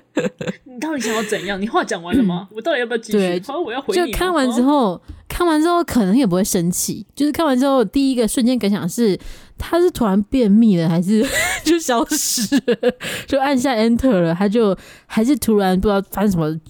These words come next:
Speaker 2: 剧烈严重的事情，他必须马上处理完这件事情，然后解决它，结果他就按了 enter 之类的，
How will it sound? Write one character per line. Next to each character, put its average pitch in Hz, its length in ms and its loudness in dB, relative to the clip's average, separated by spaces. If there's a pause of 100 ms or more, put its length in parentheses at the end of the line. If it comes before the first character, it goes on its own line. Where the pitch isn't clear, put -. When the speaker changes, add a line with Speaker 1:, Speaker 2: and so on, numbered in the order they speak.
Speaker 2:
剧 269 200 0
烈 214 180 2
严 180 220 2
重 226 180 0
的 185 80 2
事 196 220 0
情， 170 260 -6
他 220 120 -4
必 226 100 0
须 240 80 4
马 196 180 0
上 202 160 2
处 - 140 -4
理 190 140 0
完 156 100 0
这 170 80 2
件 185 140 4
事 202 100 4
情， 170 80 2
然 165 100 2
后 185 80 0
解 135 200 -4
决 135 160 -8
它， 165 240 -4
结 185 120 0
果 175 80 2
他 170 120 -2
就 175 80 2
按 175 100 -4
了 151 80 -6
enter 165 400 -6
之 - 160 -8
类 156 160 -8
的， - 80 -18